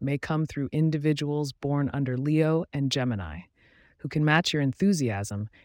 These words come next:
and offer you the intellectual camaraderie you crave. Keep an open mind and don't shy away from those deep, philosophy-laden dialogues.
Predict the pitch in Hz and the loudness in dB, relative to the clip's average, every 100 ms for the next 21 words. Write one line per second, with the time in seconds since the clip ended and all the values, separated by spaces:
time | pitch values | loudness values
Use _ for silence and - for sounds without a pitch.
0 | _ 127 117 151 175 - 180 170 170 131 | _ -6 -2 2 2 2 0 0 0 -2
1 | - 156 - 160 147 - 147 - 127 127 | 0 0 2 0 0 -2 -6 -4 -2 0
2 | 127 127 104 101 104 104 - 110 82 80 | 0 0 -2 -6 -8 -8 -6 -6 -6 -10
3 | - _ _ _ _ _ - 196 202 196 | -18 _ _ _ _ _ -4 0 6 8
4 | 180 175 160 143 120 95 92 120 123 147 | 8 6 4 4 2 -2 -4 -2 2 2
5 | 131 - 156 147 139 135 123 - 127 113 | 2 2 4 4 4 2 0 -2 -2 -2
6 | 110 107 - 151 - - 120 113 123 - | -2 -4 -4 -4 -4 -8 -6 -2 -4 -4
7 | - 131 113 117 117 113 104 110 85 - | -6 -6 -4 -2 -2 -2 -4 -4 -6 -10
8 | - - - | -16 -18 -20